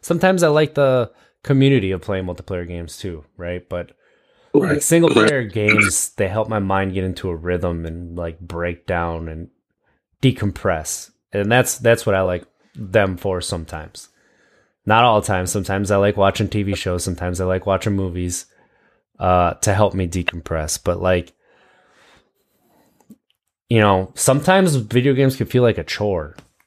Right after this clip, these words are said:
Speaker 1: and, like, they're, they're called video games, but it, sometimes it does feel like that. Like,
Speaker 2: Oh, yeah.
Speaker 1: I really wanna play Sekiro, um,
Speaker 2: Mm.
Speaker 1: but I wanna play it on stream,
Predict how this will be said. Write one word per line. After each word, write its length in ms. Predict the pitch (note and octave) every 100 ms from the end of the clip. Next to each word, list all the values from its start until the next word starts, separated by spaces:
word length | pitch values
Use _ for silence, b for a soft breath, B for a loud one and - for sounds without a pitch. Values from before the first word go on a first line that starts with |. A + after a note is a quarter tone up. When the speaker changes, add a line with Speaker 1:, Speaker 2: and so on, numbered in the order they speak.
| _ _ -
Speaker 1:
and, 140 | G2+
like, 180 | F#2+ F2
they're, 200 | F#2+ F#2
they're 180 | F#2+ F2+
called 300 | - G#2 F#2+
video 260 | F#2 G2 E2+
games, 320 | E2 D#2 -
but 160 | F2+
it, 240 | E2+ F#2+ A2
sometimes 400 | A#2+ A2 G3 F#3
it 100 | A2
does 220 | A2 A#2
feel 220 | - G2
like 220 | F2 D#2+
that. 300 | E2+ D#2 D2 _ _ _ _
Like, 280 | G#2+ G#2 - _ -
Speaker 2:
Oh, 120 | C#3
yeah. 140 | A#2 - _
Speaker 1:
I 80 | -
really 340 | C#3+ C#3+ E3 E3
wanna 400 | D3+ C#3 A2 - _ _ _ _ _ _ -
play 440 | B2+ B2+ A#2 A2
Sekiro, 760 | G#2 - G#2+ G#2 B2+ B2+ C#3 D3 _ _ _ _ _ _ _ _ _ _ A2
um, 400 | G2+ G2 F#2+ F2+
Speaker 2:
Mm. 280 | G#2+ G#2 G2 _ _ _ _ _ _ -
Speaker 1:
but 100 | A#2
I 60 | G#2
wanna 240 | G2 G#2
play 220 | F#2+ A#2 G#2
it 80 |
on 140 | G2 F2
stream, 560 | - G2+ G2 A#2+ B2